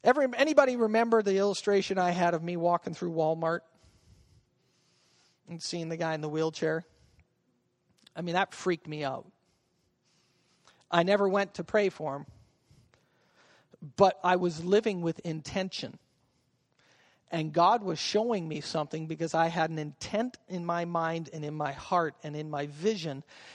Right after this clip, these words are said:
And what happens is when you intend and you have an intention, you start to see things that you didn't see before.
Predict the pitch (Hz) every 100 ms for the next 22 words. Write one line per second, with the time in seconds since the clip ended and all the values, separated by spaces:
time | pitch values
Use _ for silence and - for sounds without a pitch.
0 | - 165 160 160 208 294 202 165 156 175
1 | 175 170 175 165 147 - - 254 233 170
2 | 165 170 196 196 160 156 - - 254 -
3 | 160 - - - 185 254 - 214 - -
4 | 160 - - 277 269 - 180 160 175 202
5 | 196 214 190 - - 247 208 170 180 -
6 | 226 202 -